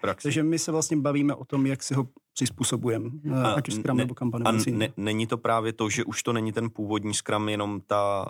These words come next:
Speaker 1: eh, ten pohled těch firem, nebo to, že nechtějí jako se přizpůsobit jako tomu Scrumu jako takovému, přitom ten výsledek třeba v tom Scrumu by mohl být lepší, kdyby jako přistoupili na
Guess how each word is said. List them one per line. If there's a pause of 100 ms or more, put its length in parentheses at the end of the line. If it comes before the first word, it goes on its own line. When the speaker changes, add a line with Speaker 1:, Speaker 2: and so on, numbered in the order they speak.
Speaker 1:
eh, (920)
ten
pohled
těch
firem,
nebo (520)
to,
že
nechtějí
jako
se
přizpůsobit
jako
tomu
Scrumu
jako
takovému,
přitom (240)
ten
výsledek
třeba
v
tom
Scrumu
by
mohl
být
lepší,
kdyby
jako
přistoupili
na